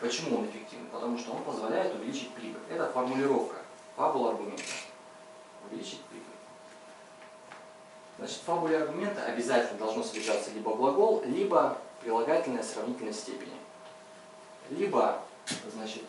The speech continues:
а, это оборудование сделает надежней производственный процесс, то есть мы какой-то проект внедряем, да, оно сделает надежней какой-то процесс,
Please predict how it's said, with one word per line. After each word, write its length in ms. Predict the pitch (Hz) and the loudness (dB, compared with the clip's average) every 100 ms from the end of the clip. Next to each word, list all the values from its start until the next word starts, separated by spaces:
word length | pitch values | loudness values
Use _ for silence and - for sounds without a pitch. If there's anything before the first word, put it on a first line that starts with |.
| 113 | -4
а, 440 | 107 107 104 - - | -2 0 2 0 0
это 180 | 117 120 | 2 4
оборудование 720 | 120 143 123 110 107 104 101 | 6 4 4 2 2 -2 -4
сделает 520 | - 131 120 104 - - - | 0 4 4 4 0 -6 -6
надежней 500 | 127 113 107 107 120 | -2 0 2 2 0
производственный 540 | 127 135 139 139 143 | -2 -2 0 -2 -6
процесс, 320 | 135 131 139 - | -8 -8 -8 -10
то 180 | - | -12
есть 100 | - - | -16 -12
мы 180 | 117 107 107 - - | -8 -6 -8 -12 -14
какой-то 260 | - 110 - | -10 -8 -6
проект 280 | - - - | -6 -4 -4
внедряем, 380 | - 220 - | -2 -2 -2
да, 140 | 135 139 - - - | -2 -6 -10 -14 -10
оно 100 | 139 | -6
сделает 340 | 120 117 101 135 | -2 0 0 0
надежней 580 | 156 117 104 113 120 - - - | 0 0 0 0 -2 -6 -10 -12
какой-то 280 | - 135 - | -8 -8 -4
процесс, 500 | - - 78 - | -4 -4 -8 -10